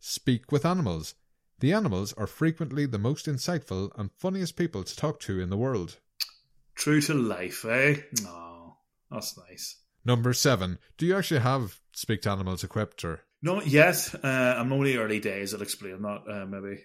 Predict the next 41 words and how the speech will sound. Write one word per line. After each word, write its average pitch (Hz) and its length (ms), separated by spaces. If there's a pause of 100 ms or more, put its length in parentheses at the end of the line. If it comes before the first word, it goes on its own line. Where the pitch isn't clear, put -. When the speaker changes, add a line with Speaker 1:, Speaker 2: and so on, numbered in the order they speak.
Speaker 2:
and 110 100
see 98 380
how 98 80
many 90 160
stings 95 380
I 98 40
ended 107 240
up 117 120
leaving 117 300
you. 120 120 (320)
But, 101 280 (120)
um, 104 680
I, 110 240
I - 20
believe, 104 460 (220)
um, 95 500 (160)
I 104 180
think 120 180
it, - 120 (460)
it's - 220
something 107 300
that 101 160
might 95 200
be 101 100
on 92 120
the 90 80
cards - 500
soon. - 80 (160)
Speaker 1:
Number 127 200
seven. 104 500 (420)
Pay 180 160
attention. 107 560 (360)
This 143 180
game 160 280
throws 120 280
a 98 60
lot 117 200
of 143 100
information 156 560
at - 160
you, 110 200